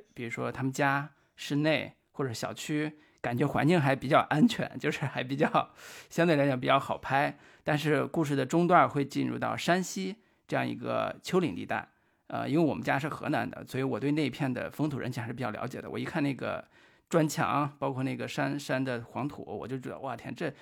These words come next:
这环境其实对拍戏来讲是有一定挑战的，尤其是个村里边儿。所以当时在那个时候拍的时候，环境好吗？就是拍的时候速度啊，各方面进度好吗？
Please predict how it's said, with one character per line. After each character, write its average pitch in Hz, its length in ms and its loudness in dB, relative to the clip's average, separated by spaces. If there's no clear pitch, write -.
这 208 80 2
环 135 180 0
境 180 140 2
其 151 180 -2
实 156 180 0
对 147 220 0
拍 180 220 -4
戏 339 140 -2
来 151 120 6
讲 120 160 -2
是 - 160 -4
有 139 100 0
一 - 80 -8
定 131 140 -2
挑 - 180 -10
战 95 220 -6
的， - 120 -16
尤 123 120 -4
其 139 100 -6
是 127 140 -6
个 120 100 -4
村 190 220 -2
里 180 80 2
边 - 140 -10
儿。 - 100 -16
所 - 120 -4
以 143 140 4
当 175 160 4
时 185 120 -4
在 160 180 2
那 220 180 2
个 147 80 2
时 - 80 -6
候 120 100 0
拍 135 220 -4
的 127 120 -4
时 117 120 -8
候， 113 120 -4
环 113 220 -4
境 127 340 -4
好 113 220 -10
吗？ 107 180 -8
就 123 80 -8
是 123 80 -10
拍 139 220 -4
的 135 80 -4
时 120 100 -12
候 113 180 -10
速 - 240 -12
度 113 120 -10
啊， 101 120 -6
各 110 120 -12
方 120 140 -10
面 113 200 -8
进 123 160 -6
度 107 140 -10
好 - 180 -14
吗？ 76 140 -14